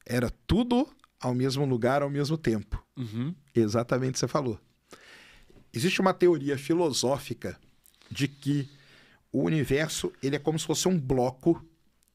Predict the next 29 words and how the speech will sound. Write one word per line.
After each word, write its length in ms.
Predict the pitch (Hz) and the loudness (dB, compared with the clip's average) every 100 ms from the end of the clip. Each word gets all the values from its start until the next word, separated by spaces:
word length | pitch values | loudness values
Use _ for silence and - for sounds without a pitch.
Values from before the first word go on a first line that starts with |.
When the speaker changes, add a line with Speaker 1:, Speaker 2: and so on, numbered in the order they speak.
| _ _ - | _ _ 0
Speaker 1:
e 140 | 147 | 0
o 80 | 143 | 0
presente, 760 | 143 170 147 117 165 240 - | 2 2 2 2 2 2 -2
o 40 | - | -2
passado 540 | - 156 - 147 143 | -2 0 0 0 0
e 20 | |
o 40 | 131 | -6
futuro 460 | - - 147 170 | -6 -4 0 0
estão 220 | 156 139 | 0 -2
todos 360 | 127 156 165 170 | -2 -2 -2 0
ali. 300 | 156 117 - _ _ _ _ _ _ | 0 -2 -8 _ _ _ _ _ _
Speaker 2:
Tá. 240 | - 87 - _ | -18 -18 -18 _
Speaker 1:
Entendeu? 420 | - 107 110 107 101 _ _ _ - - - _ _ _ _ _ _ - | -8 -2 2 2 -2 _ _ _ -20 -20 -20 _ _ _ _ _ _ -4
Então, 500 | 123 123 139 156 160 - | -2 2 2 2 -2 -4
é 300 | 151 160 165 - | 0 2 0 -4
o, 140 | 117 - | -10 -4
o, 520 | 151 147 147 - - | -2 0 -2 -6 -8
vo-, 280 | 113 151 - - | -2 -2 -2 0
hoje, 560 | 170 233 220 - 104 - _ - | 4 4 4 -2 -4 -6 _ -2
nós 120 | 110 | 0
estamos 160 | 147 147 | 2 2
vivendo 300 | 151 196 214 | 2 2 4
hoje. 420 | 139 107 - - _ _ - - | 4 2 -6 -16 _ _ -8 2
Hoje 300 | 180 202 180 | 2 2 0
não 160 | 170 | 2
é 60 | 190 | 2
um 100 | 196 | 2
dia 160 | 127 143 | 0 -2
especial. 640 | - 127 - 117 87 | 0 -2 0 -2 -2